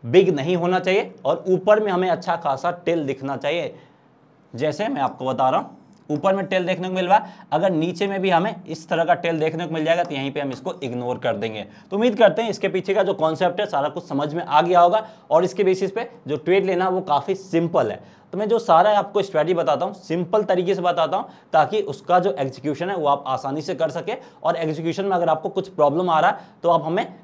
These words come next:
कमेंट सेक्शन में पूछ सकते हैं या नहीं तो कॉन्टैक्ट भी कर सकते हैं WhatsApp पे या नहीं तो कॉल भी कर सकते हैं। So अगर आपको ये वीडियो पसंद आया प्लीज वीडियो को लाइक करके हमें इनकरेज कीजिए और चैनल को सब्सक्राइब नहीं किया चैनल को सब्सक्राइब भी कीजिए। मिलते हैं नेक्स्ट वीडियो में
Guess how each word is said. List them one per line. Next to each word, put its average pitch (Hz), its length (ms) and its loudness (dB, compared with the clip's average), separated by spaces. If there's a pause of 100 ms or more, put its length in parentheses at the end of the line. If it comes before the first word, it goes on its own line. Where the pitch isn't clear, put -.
(100)
कमेंट 185 320 0
सेक्शन 180 240 -4
में 190 180 -2
पूछ 170 160 -2
सकते 180 260 -6
हैं 180 60 -2
या 160 80 0
नहीं 160 120 -2
तो 196 120 0 (120)
कॉन्टैक्ट 165 380 2
भी 180 140 -2
कर 190 160 2
सकते 180 280 -6
हैं 202 80 -2
WhatsApp 151 360 0
पे 220 80 -2
या 170 140 -2
नहीं 143 120 -4
तो 135 100 -6
कॉल 123 240 0
भी 135 140 -4
कर 123 140 -4
सकते 127 320 -8
हैं। 107 180 -8 (240)
So 220 100 4
अगर 190 260 6
आपको 208 260 8
ये 202 100 6
वीडियो 170 240 4
पसंद 185 280 0
आया 202 120 6 (160)
प्लीज 180 200 0
वीडियो 160 260 0
को 185 100 -2
लाइक 160 220 0
करके 170 200 -4
हमें 170 200 -4
इनकरेज 170 380 -2
कीजिए 185 320 0 (220)
और 160 100 2
चैनल 165 280 0
को 170 80 -4
सब्सक्राइब 180 440 0
नहीं 185 140 0
किया 196 120 0
चैनल 160 260 -4
को 175 80 -4
सब्सक्राइब 170 360 -2
भी 190 80 2
कीजिए। 185 300 -2 (220)
मिलते 170 180 0
हैं 202 80 2
नेक्स्ट 196 200 -4
वीडियो 196 200 4
में 233 140 -2